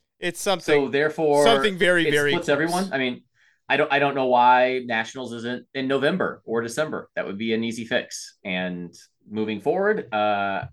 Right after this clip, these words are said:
Speaker 2: I mean, this will be what we'll get into. But if this is the, if this is the situation moving forward, and this is just how it is, like, that's it.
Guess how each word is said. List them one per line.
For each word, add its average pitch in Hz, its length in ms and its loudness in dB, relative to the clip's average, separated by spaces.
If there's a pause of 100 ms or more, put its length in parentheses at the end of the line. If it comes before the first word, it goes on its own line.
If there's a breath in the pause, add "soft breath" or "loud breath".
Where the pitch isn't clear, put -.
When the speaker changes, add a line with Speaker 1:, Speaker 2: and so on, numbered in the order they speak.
(160)
Speaker 2:
I 113 60 -4
mean, 101 200 -6
this 107 160 -6
will 98 100 -6
be 92 360 -6
what 101 160 -10
we'll 95 80 -10
get 82 160 -10
into. 90 320 -10
But 95 240 -8 (320 loud breath)
if 107 80 -10
this 160 160 -2
is 156 100 -2
the, 143 160 -4
if 143 80 0
this 185 160 -4
is 160 160 -2
the 151 160 2
situation 139 600 -2
moving 123 260 -6
forward, 120 280 -4
and 110 60 -6
this 110 120 -8
is 104 80 -14
just 104 180 -10
how 104 160 2
it 92 80 -4
is, 113 340 -4
like, 90 240 -6
that's - 340 -8
it. - 160 -16